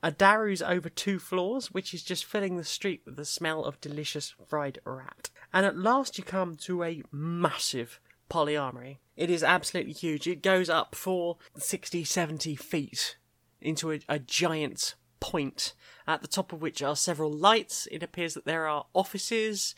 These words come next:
You can see from the sign that there is a museum here as well of, of ancient artifacts,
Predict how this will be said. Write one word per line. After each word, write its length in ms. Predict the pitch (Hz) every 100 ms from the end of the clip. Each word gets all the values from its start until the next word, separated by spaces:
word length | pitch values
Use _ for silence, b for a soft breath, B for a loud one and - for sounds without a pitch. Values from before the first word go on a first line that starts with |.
| B -
You 140 | 180 180
can 180 | - 175
see 200 | - 180
from 160 | 170
the 80 | 165
sign 260 | - 180 170
that 120 | -
there 140 | 160 160
is 100 | 147
a 40 |
museum 580 | 151 160 151 180 180 196
here 260 | 190 208 208
as 140 | 196
well 280 | 214 220 196
of, 160 | 151 -
of 200 | 147 151
ancient 360 | 156 - 147
artifacts, 840 | - 170 165 185 190 185 170 -